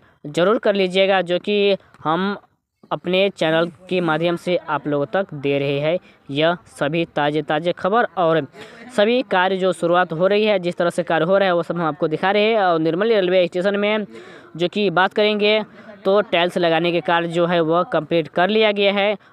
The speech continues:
और सभी कार्य को पूरा करते हुए हम अपने चैनल के माध्यम से दिखा रहे हैं। पुल संख्या पाँच और सात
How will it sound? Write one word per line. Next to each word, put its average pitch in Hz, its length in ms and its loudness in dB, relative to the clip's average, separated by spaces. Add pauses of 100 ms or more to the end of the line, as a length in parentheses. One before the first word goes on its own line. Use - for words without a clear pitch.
(100)
और 156 180 2
सभी 208 300 0
कार्य 185 240 0
को 190 200 0
पूरा 170 320 0
करते - 320 0
हुए 196 280 2 (440)
हम 190 280 0 (100)
अपने 175 340 -2
चैनल 165 220 -2
के 165 80 -4
माध्यम 156 300 0
से 156 120 -6
दिखा 156 240 -2
रहे 196 120 2
हैं। 202 100 2
पुल 214 200 -2
संख्या 226 460 0
पाँच 185 380 0
और 175 160 0
सात 175 320 0